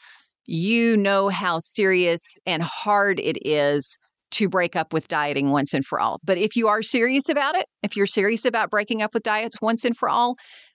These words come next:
please get with an intuitive eating counselor. It took me ten years of struggle to get out of the diet mentality. I have clients who have broken out of diet jail, lowered their stress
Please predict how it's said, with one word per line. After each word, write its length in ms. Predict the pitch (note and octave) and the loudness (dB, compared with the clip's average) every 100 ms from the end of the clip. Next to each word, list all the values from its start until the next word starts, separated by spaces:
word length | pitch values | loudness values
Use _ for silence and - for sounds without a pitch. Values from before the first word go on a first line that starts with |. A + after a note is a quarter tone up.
| - | -16
please 400 | - D4 A#3 E3 | -2 2 2 0
get 160 | - E3+ | -4 -4
with 140 | F3 | -2
an 80 | E3+ | 0
intuitive 400 | E3 F#3 E3+ E3+ | 0 0 0 0
eating 240 | E3+ F3 | 0 0
counselor. 520 | E3+ F3+ F#3 G3+ G#3+ - | -2 -4 -4 -2 -2 0
It 180 | A#3+ B3+ | -2 -2
took 240 | - A#3 - | -2 -2 0
me 160 | G#3+ | -2
ten 340 | G3 - A#3+ B3 | -2 0 2 4
years 260 | A3+ A3 | 2 2
of 120 | G3+ - | 0 -2
struggle 560 | - D#3 E3+ G#3+ A#3+ - - | 0 0 2 0 -2 -6 -4
to 120 | G#3 | -2
get 140 | F3+ | 0
out 160 | E3+ F#3 | 0 -2
of 100 | G#3 | -2
the 80 | G#3+ | 0
diet 300 | G#3+ A3+ A#3 | 0 0 -2
mentality. 580 | A#3 A#3+ A3 A#3+ B3 C4 _ - _ - | -2 0 0 0 -4 -8 _ -20 _ -8
I 100 | F#3 | -4
have 160 | E3+ - | -4 -4
clients 380 | A3 G#3 D#3 | -2 -2 -2
who 100 | - | 0
have 120 | F3+ D#3 | 0 2
broken 280 | F3+ G3 | 0 0
out 120 | G3 G3 | -2 -2
of 80 | |
diet 340 | F#3+ F#3 G3 F#3 | 0 0 -2 -2
jail, 460 | G#3 F#3 F#3+ F3 - | 0 2 2 0 -2
lowered 380 | E3+ F3 G3+ F#3+ | 0 4 2 2
their 120 | F3+ | 0
stress 540 | - G3+ F3+ F3+ - | -2 -2 -2 -2 -6